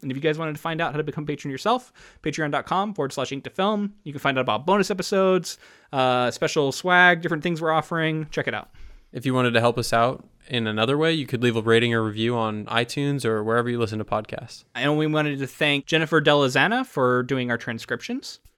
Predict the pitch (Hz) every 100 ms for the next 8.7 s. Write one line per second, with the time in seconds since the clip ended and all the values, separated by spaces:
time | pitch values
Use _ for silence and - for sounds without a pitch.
0 | _ _ - 147 135 131 139 175 180 156
1 | 110 - 160 143 143 202 226 180 175 175
2 | 170 - _ _ - 170 190 196 - 127
3 | 101 - - _ _ _ _ - 165 277
4 | 311 294 - 233 190 185 - 160 151 160
5 | 151 - 147 175 202 196 214 - - 143
6 | - - _ _ _ _ _ _ - 131
7 | 147 147 143 240 220 156 139 156 160 151
8 | 156 143 147 220 226 151 156